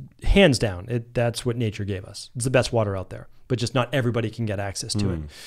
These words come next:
Speaker 1: So if you can, in a glass bottle, like, they actually have delivery services of the five-gallon glass jugs now that you can put right on. I don't know if that's what you get.
Speaker 2: Yeah, that's what I get.
Speaker 1: Oh, you get, that's what you get? That's
Speaker 2: Yeah.
Speaker 1: fantastic.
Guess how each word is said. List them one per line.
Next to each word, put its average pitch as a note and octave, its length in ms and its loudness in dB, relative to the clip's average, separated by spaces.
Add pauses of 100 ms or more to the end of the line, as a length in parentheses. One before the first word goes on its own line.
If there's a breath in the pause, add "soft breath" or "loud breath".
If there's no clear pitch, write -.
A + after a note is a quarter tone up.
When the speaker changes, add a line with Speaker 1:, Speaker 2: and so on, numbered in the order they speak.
(160 loud breath)
Speaker 1:
So C#3+ 580 8 (320)
if A#2+ 160 2
you G2+ 60 -4
can, A2+ 520 4 (120)
in A#2+ 140 0
a A2+ 40 4
glass G#2+ 280 -2
bottle, A2 460 0
like, B2+ 140 4
they F3+ 60 6
actually F3+ 260 2
have C#3 240 -2
delivery A#2+ 340 2
services A#2 600 0 (320 loud breath)
of A#2+ 200 2
the A#2+ 100 2
five-gallon A#2+ 1120 0
glass G2+ 580 -4 (500)
jugs A2+ 460 2
now G2 180 -4
that G#2 100 -6
you B2 80 -8
can A2+ 120 -6
put B2 160 -6
right A2 180 -4
on. G2+ 140 -4
I - 20 0
don't A#2 60 2
know B2+ 80 6
if A#2 80 -2
that's A2+ 180 0
what A#2 100 -6
you A#2 60 -4
get. C3 240 6
Speaker 2:
Yeah, G#2+ 100 6
that's G#2 140 2
what F#2 60 0
I G2+ 60 2
get. B2 180 4
Speaker 1:
Oh, - 20 10
you C#3+ 60 8
get, D3 120 6
that's B2+ 100 2
what - 40 -8
you B2 60 0
get? C3+ 160 4
That's G#2 160 2
Speaker 2:
Yeah. B2 60 4
Speaker 1:
fantastic. C3 500 2